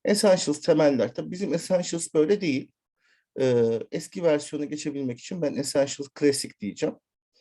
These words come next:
Essentials Classic diyorum. Essentials Classic dediğim zaman bizim, e, kullandığımız versiyona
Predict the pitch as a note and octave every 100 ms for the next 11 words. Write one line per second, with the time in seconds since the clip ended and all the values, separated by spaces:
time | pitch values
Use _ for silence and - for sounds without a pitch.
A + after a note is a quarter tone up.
0 | - _ _ - F3 E3+ D3 C#3 C#3 -
1 | C#3+ C3 - - A#2+ - G3 G3 G3 G3+
2 | - F3+ F3+ - E3 F3+ D#3+ C#3+ G3 C4
3 | - _ _ _ - - - G#2 F#2+ -
4 | _ - C3+ A#2 A2+ G#2+ G2 F#2 - -
5 | D#3+ D3+ C3 A#2+ C3+ F3 E3 C#3+ A#2+ -
6 | A2+ C3 F3